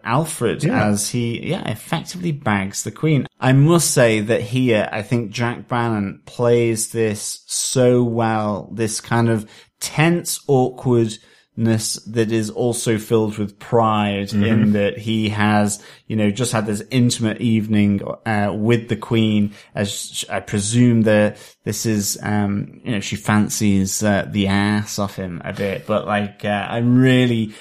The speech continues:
Speaker 1: enjoyed how, uh, Jack Bannon played this sort of pride, slightly, um, awkward, maybe a little shame, um, fish out of water kind of thing. Really,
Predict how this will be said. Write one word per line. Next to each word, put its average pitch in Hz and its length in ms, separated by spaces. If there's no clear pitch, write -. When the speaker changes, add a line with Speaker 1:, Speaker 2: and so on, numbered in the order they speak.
Speaker 1:
enjoyed 117 640
how, 104 220
uh, 101 360
Jack 101 280
Bannon 98 280
played 98 380
this - 340
sort 110 220
of 104 160
pride, 120 680
slightly, 131 840
um, 113 400
awkward, 113 840
maybe 127 400
a 117 40
little 110 280
shame, 113 1120
um, 107 500
fish 139 320
out 107 200
of 104 60
water 110 600
kind 104 280
of 104 120
thing. 104 440
Really, 120 600